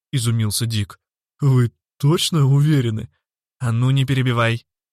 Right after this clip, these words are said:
отрезала его наставница. Так, а вся она при этом как моднявая люстрация.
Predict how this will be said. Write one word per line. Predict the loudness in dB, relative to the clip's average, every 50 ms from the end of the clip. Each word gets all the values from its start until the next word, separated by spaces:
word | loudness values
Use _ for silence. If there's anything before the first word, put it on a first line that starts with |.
| _ _
отрезала | -12 -12 -10 -8 -6 -4 -4 -4 -4 -4 -4 -4
его | -4 -4 -4 -4
наставница. | -4 -4 -6 -6 -8 -10 -14 -14 -14 -14 -10 -10 -10 -10 -12 _ _ _ _ _ _ _ _ _ _ _ _ _ _ _ -10
Так, | -10 -8 -8 -10 _ -20 -20 -20 _ _ _ _ _ _ _ _ _ _ _ _ _ _ -8
а | -6 -6
вся | -6 -6 -6 -6 -6 -6 -8 -10 -8 -8 -8
она | -8 -10 -12 -14
при | -12 -12 -10 -10
этом | -10 -12 -14 -18 -20 -20 -20 _ _ _ _ _ _ _ _ _ _
как | -10 -10 -10 -10 -14 -20 -20 _ _ _ -12
моднявая | -10 -8 -6 -4 -4 -4 -4 -6 -6 -8 -8 -10 -10 -10 -10 -8 -8 -8 -10 -12 -12 _ -10
люстрация. | -8 -6 -6 -4 -4 -4 -4 -6 -6 -6 -8 -8 -8 -8 -6 -6 -6 -6 -6 -12 -20 -20 -20